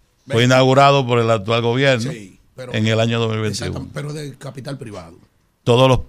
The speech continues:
Speaker 1: grandes parques son de
Speaker 2: Bueno,
Speaker 1: capital
Speaker 2: está
Speaker 1: privado.
Speaker 2: bien, pero
Speaker 1: Digo, ese es mixto.
Speaker 2: Sí.
Speaker 1: Ese es treinta y,
Speaker 2: Ajá.
Speaker 1: treinta y siete por ciento privado,
Speaker 2: Sí.
Speaker 1: sesenta y tres por ciento estatal.
Speaker 2: Ah, bueno, mira,
Speaker 1: Que la,
Speaker 2: desconocí ese
Speaker 1: porque esa
Speaker 2: dato.
Speaker 1: empresa tiene esa composición
Speaker 2: Sí.
Speaker 1: accionaria.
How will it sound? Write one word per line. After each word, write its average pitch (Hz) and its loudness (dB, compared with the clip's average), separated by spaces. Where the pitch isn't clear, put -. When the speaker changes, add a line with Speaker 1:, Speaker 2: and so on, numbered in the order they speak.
Speaker 1:
grandes 135 2
parques 123 -4
son 110 -4
de 110 -6
Speaker 2:
Bueno, 110 -8
Speaker 1:
capital 110 -6
Speaker 2:
está 104 -8
Speaker 1:
privado. - -8
Speaker 2:
bien, 98 -18
pero 120 -20
Speaker 1:
Digo, 143 4
ese 147 2
es 151 -2
mixto. 113 -2
Speaker 2:
Sí. 98 -18
Speaker 1:
Ese 123 2
es - -4
treinta 113 0
y, 110 2
Speaker 2:
Ajá. - -6
Speaker 1:
treinta 113 -2
y 110 -2
siete 127 0
por 123 -2
ciento 131 0
privado, 139 2
Speaker 2:
Sí. 104 -18
Speaker 1:
sesenta 113 -2
y - -4
tres 107 -4
por 120 -8
ciento 110 -8
estatal. 90 -14
Speaker 2:
Ah, 120 -14
bueno, 92 -20
mira, 127 -18
Speaker 1:
Que 120 -4
la, 120 4
Speaker 2:
desconocí - -
ese 120 -2
Speaker 1:
porque 117 0
esa 127 4
Speaker 2:
dato. 139 4
Speaker 1:
empresa 131 2
tiene 117 -2
esa 120 -4
composición 110 -6
Speaker 2:
Sí. 107 -4
Speaker 1:
accionaria. - -12